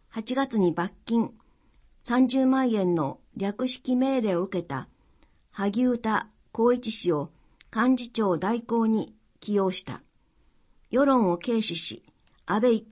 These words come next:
強時代に回帰したような人事も神経を逆なでした。高市氏は公明党より先に国民民主党の玉木雄一郎代表と会談したとも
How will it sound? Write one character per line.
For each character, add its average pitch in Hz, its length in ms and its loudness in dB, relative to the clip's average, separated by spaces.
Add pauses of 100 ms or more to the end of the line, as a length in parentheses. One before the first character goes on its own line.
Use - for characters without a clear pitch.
強 247 240 2
時 240 140 -8
代 226 200 0
に 185 140 -2
回 254 260 -4
帰 220 140 -6
し - 80 -8
た 196 100 -2
よ 226 140 0
う 220 60 0
な 175 140 -2
人 226 240 0
事 170 140 -2
も 147 200 -4 (380)
神 262 320 2
経 208 160 0
を 147 120 -2
逆 180 280 -6
な 170 120 -2
で 143 100 -6
し - 120 -8
た。 - 180 -14 (1200)
高 220 280 -2
市 240 160 -2
氏 - 160 -4
は 147 220 -2 (380)
公 233 260 2
明 240 220 0
党 240 160 2
よ 240 120 0
り 208 80 -2
先 196 300 -8
に 180 220 -4 (380)
国 226 300 -2
民 262 220 4
民 233 180 2
主 247 120 -8
党 220 200 -2
の 196 240 -4 (380)
玉 254 280 0
木 180 220 0
雄 247 200 -2
一 269 240 -6
郎 185 300 -2
代 196 280 -2
表 202 180 -2
と - 320 -2
会 220 200 -2
談 240 180 -2
し 233 60 -6
た 233 120 -8
と 240 120 -6
も 196 200 0